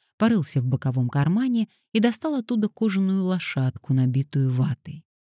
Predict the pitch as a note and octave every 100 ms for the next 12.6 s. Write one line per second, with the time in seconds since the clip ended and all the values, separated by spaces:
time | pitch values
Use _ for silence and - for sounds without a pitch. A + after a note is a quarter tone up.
0 | _ E3+ D#3+ C#3+ C#3 C#3 B2+ D3 D3 C3
1 | - C#3 - C#3+ B2 - C#3 - G#3 F3
2 | B2 - - - - - C3+ D3 C3+ C3
3 | - - D#3 F3 G3+ - C#3+ C3+ D3 C#3+
4 | - - - - _ _ _ F3+ A#3+ F4
5 | - D3 C3 B2 B2 B2+ A#2+ D3 - G3
6 | G#3+ - _ _ _ F#3+ F3 E3+ D3+ D#3+
7 | D3+ C#3+ C#3+ C#3 B2+ - D3 - - -
8 | A#2+ - - C#3+ E3+ G#3 A3+ - - -
9 | - - F3 F3 D#3 C#3 C3 D3 F#3+ B3+
10 | - _ _ _ D#4 C4 D3+ D3+ C#3 C3
11 | - - C#3+ A#2+ - - C3 B2 B2+ C#3+
12 | - - F#3 D3 -